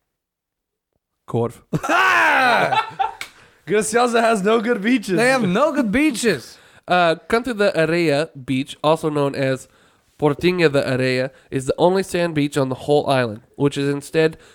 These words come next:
Speaker 1: characterized by rugged volcanic rocks and high cliffs. This particular nature of this beach that is sand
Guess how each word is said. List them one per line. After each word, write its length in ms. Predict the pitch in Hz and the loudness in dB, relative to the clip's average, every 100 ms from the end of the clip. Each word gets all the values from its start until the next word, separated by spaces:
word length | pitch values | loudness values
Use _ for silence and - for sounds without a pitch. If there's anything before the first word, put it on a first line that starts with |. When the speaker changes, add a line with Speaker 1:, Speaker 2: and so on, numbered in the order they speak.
| _ - | _ 0
Speaker 1:
characterized 720 | 185 185 - 151 131 131 123 | 2 2 2 4 4 4 2
by 160 | 127 | 2
rugged 380 | 131 147 160 170 | 2 2 2 0
volcanic 520 | 147 143 - 147 139 | 0 0 0 -2 0
rocks 360 | 139 135 135 - | 0 0 0 -10
and 140 | 131 120 | -10 -8
high 200 | - 127 | -4 -4
cliffs. 420 | - 107 - - _ _ _ - - | -4 -12 -12 -20 _ _ _ -20 -10
This 160 | - 160 | -4 0
particular 560 | 151 143 190 196 190 180 | 2 2 2 4 2 4
nature 380 | 156 160 160 143 | 2 0 0 0
of 100 | 131 | 0
this 160 | 131 | -4
beach 340 | - 135 131 - | -2 -4 -4 -2
that 200 | 127 127 | 0 0
is 100 | 123 | -4
sand 500 | - 139 139 143 | -2 -2 -2 -4